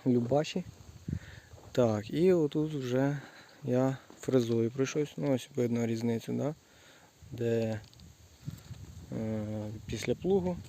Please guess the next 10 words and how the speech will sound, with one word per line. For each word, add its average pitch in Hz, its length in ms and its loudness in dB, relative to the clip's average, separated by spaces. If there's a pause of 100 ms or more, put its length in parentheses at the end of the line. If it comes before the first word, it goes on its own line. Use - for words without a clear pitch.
(520)
і 156 220 2
тут 131 300 -4
вже 117 500 -2
гарненько 117 560 0
після 110 480 -6 (680)
фрези. 104 500 0 (2000)
Тут 143 180 0
буде 131 260 2
в 127 40 6
мене, 120 580 4